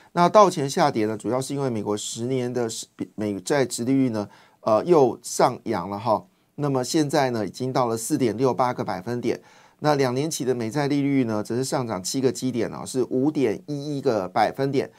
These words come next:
这些举措呢，是在九月份I S M制造业指数又预期跟营建支出数据呢，合乎预期之际所产生的。那I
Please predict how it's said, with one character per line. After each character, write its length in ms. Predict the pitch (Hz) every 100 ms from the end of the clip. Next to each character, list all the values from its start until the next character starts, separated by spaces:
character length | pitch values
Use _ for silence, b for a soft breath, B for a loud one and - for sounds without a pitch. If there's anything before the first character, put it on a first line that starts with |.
| b b
这 100 | -
些 140 | 190 196
举 160 | 127
措 300 | 107 - 156
呢， 200 | 127 113
是 160 | 110 135
在 200 | 139 123
九 180 | 113 107
月 140 | 143
份 200 | 135 127 -
I 300 | 143 147 151
S 160 | 143
M 200 | 143 127 95 b b b
制 160 | - 160
造 220 | 160 143
业 160 | 147 131
指 160 | 98
数 180 | 90 131
又 200 | 123 139
预 280 | 131 156 135
期 320 | - - 101 92
跟 200 | 127 131
营 120 | 120
建 200 | 135 123
支 200 | 127 131
出 200 | 147 139
数 320 | 135 147 135
据 220 | 127 131
呢， 160 | 107 92
合 240 | - 117
乎 220 | 131 143 147
预 140 | 131
期 180 | - 127
之 220 | - 135
际 200 | 147 117
所 220 | - 120
产 240 | 127 - -
生 220 | 123 120
的。 160 | - - B B B B
那 340 | - 170 160 147 B B B -
I 360 | 214 226 220